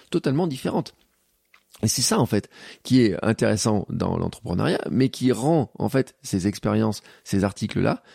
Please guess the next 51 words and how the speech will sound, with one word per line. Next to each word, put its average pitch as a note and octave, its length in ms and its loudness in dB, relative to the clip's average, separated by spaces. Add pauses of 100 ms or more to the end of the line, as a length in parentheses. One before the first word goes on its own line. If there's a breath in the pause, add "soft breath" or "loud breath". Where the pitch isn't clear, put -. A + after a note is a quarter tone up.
(300 loud breath)
un G#2 140 0
petit A2+ 140 -4
peu, F#3+ 340 4
euh, G#2 480 2
je A2+ 100 0
dis A2+ 120 -4
pas - 140 0
qu'ils - 120 -8
sont - 180 -4
inutiles. C#3 460 2 (380 soft breath)
Je A2+ 100 -2
dis D3+ 120 2
qu'en A#2 140 0
fait, - 280 -2
ils - 80 -10
peuvent - 320 -2 (200)
vous A2+ 260 -2
amener C#3+ 440 0
dans A2 160 -2
une G#2 280 0 (340 soft breath)
croyance A2+ 480 -2
qu'il - 120 -8
peut G2+ 140 -2
y G#2+ 40 2
avoir G2 280 -2 (100)
une C#3+ 200 2
seule G#2 180 -2
méthode G#2 320 0
qui - 100 -18
peut - 80 -6
marcher, - 360 -4
que - 100 -4
c'est - 180 -6
la F2+ 180 0
méthode C3 360 0
qui - 140 -6
peut - 100 -6
marcher E2 300 -6
absolument, E2 500 -4 (440 loud breath)
et - 100 -4
puis E4+ 200 -6
surtout - 400 -2
que - 120 -2
ça B2 160 -2
va C3+ 100 2
vous C3 120 -2
permettre - 420 -4 (300 soft breath)
de G#2 60 0
prendre - 240 -2
des C#3+ 80 2
raccourcis, C#3 540 -4